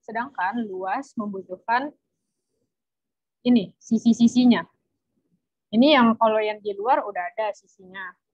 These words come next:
Sisi, eh, yang, eh, apa sih nam-, nyebutnya, sisi atas, sisi bawah, terus tingginya udah ada. Tapi yang kecil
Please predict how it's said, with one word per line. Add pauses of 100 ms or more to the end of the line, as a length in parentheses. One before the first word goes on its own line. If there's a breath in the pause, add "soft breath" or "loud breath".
(240)
Sisi,
eh, (100)
yang, (1400)
eh, (340)
apa
sih
nam-,
nyebutnya,
sisi
atas, (560)
sisi
bawah, (1300)
terus
tingginya
udah
ada. (140)
Tapi
yang
kecil